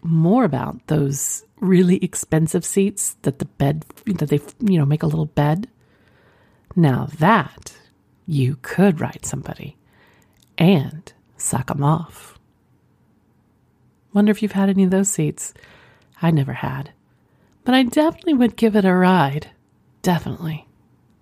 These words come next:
Maybe we should book it. What do you think, lover? Dear Nikki,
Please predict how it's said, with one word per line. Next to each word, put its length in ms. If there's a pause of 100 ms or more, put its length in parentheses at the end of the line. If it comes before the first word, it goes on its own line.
(420)
Maybe 340
we 100
should 200
book 240
it. 260 (640)
What 140
do 60
you 100
think, 280
lover? 360 (880)
Dear 160
Nikki, 480